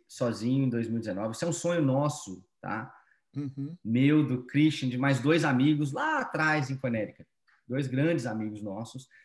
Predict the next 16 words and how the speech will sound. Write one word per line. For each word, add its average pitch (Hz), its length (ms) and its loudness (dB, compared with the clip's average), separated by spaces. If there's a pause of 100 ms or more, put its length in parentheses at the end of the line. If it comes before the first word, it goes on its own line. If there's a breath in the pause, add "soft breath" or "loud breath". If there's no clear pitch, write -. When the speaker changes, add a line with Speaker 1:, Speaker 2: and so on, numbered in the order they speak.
(160 soft breath)
Speaker 1:
que 147 80 -2
são 147 320 0
super 151 380 -2
bem-sucedidos 120 580 -4
aqui 107 180 -10
nos 101 140 -8
Estados 92 300 -12
Unidos, 113 180 -10
são 110 140 -8
profissionais, 113 640 -8
são 104 120 -10
dentistas, 117 680 -8 (300 soft breath)
passaram 127 400 0
por 120 160 -4
várias 110 240 -4
universidades. 104 600 -10